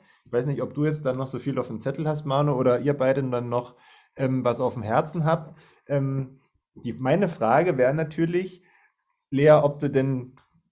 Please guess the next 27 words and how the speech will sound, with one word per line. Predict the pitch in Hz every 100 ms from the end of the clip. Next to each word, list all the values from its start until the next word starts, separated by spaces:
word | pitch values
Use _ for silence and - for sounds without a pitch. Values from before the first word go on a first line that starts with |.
| -
jetzt | 120 - -
bereit | 113 104 127 156
bist, | - 151
mit | 139 -
uns | 147 160
hier | 139
diesen | - 123 117 120 117 110 - _ _ -
oder | 120 107
deinen | 117 120 196 170
Münzweg | 131 139 160 135 127 131
zu | 117
gehen, | 127 151 147
wenn | 123 123
du | 120
gesagt | 117 113 123 -
hast, | 139 135
dass | 127 -
du | 131
da | 117 120
so | 123
ein | 123
bisschen | 127 131 127
ungeduldig | 135 160 175 151 113 123 135 131
bist, | 151 147 147
wenn's | 127 123
darum | 117 117 127
geht, | 113 135